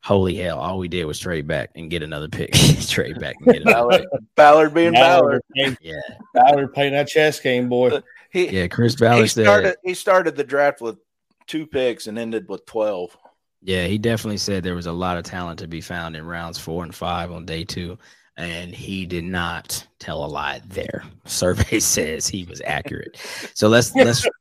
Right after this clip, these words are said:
Speaker 2: <laughs>
Speaker 1: let's run through these. So, uh, now we go round five, one thirty-eight, Darius Rush. That's that other prototypical corner for the Gus Bradley system, six-foot-two, one ninety-eight. A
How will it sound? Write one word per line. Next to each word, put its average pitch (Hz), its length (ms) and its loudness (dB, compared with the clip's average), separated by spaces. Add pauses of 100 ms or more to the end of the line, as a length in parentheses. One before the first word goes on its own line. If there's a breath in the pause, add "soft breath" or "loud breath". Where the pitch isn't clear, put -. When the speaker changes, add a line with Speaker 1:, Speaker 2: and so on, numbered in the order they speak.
(120)
Speaker 2:
<laughs> - 300 -6
Speaker 1:
let's 113 200 6
run 123 280 4
through 113 160 2
these. 82 240 -2
So, 87 340 -4 (500 soft breath)
uh, 92 400 2
now 110 160 2
we 123 100 0
go 117 180 2
round 110 280 0
five, 107 460 -2
one 104 340 -8
thirty-eight, 98 520 -2
Darius 95 480 -4
Rush. 95 420 -4
That's 90 220 -8
that 90 320 -6
other 107 320 0
prototypical 107 760 -6
corner 104 500 -8
for 104 220 -6
the 92 80 -4
Gus 98 280 -8
Bradley 98 340 -4
system, 101 380 -10
six-foot-two, 101 680 -12
one 95 220 -12
ninety-eight. 95 600 -10
A - 60 -10